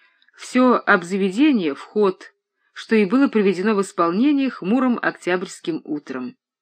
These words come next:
Зашумела вода, повертывая громадное водяное колесо,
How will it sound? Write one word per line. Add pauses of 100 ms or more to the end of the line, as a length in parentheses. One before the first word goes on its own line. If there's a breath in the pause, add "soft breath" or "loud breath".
(840)
Зашумела
вода, (360 soft breath)
повертывая
громадное
водяное
колесо,